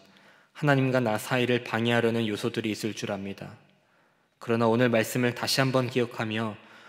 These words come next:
어떤 상황이 오든 안주하지 않고 하나님께만 끝까지 집중할 수 있는 견고한 믿음을 허락하여 주시옵소서. 감사드리며 우리의 소망 되시고 구원자 되신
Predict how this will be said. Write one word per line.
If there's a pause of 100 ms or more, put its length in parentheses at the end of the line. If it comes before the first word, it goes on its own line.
(160)
어떤
상황이
오든
안주하지
않고 (400)
하나님께만
끝까지 (400)
집중할
수
있는
견고한
믿음을
허락하여
주시옵소서. (600)
감사드리며
우리의
소망
되시고
구원자
되신